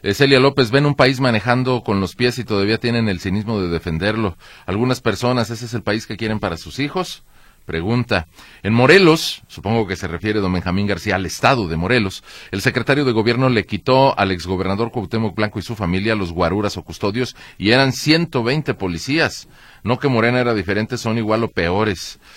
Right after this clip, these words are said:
Eh, Andrés Miranda, Mara Robles cobraba su cheque como diputada y en la U D G eso no se vale, para que vean cómo están de maiciados. Eh, Margarita Gu-,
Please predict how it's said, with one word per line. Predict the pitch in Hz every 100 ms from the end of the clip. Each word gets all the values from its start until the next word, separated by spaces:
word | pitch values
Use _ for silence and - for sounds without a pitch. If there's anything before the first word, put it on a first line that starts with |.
| - - -
Eh, | - 92 95
Andrés | 101 113 131
Miranda, | 131 123 123 131 120
Mara | 120 131
Robles | 123 131 135
cobraba | - 98 113 127
su | 123
cheque | 95 - 123
como | 123 107
diputada | 95 87 95 113 117
y | 104
en | 98
la | 101
U | 113
D | 107
G | 117
eso | 113 110
no | 107
se | 113
vale, | 95 107 110
para | 98 90
que | 92
vean | 101
cómo | 104 104
están | 98 113 110 113 -
de | 90 101 110 113 117 -
maiciados. | 90 90 85 82 110 117 117 95 - - - - - - - -
Eh, | 107
Margarita | 117 117 131 143
Gu-, | 131 113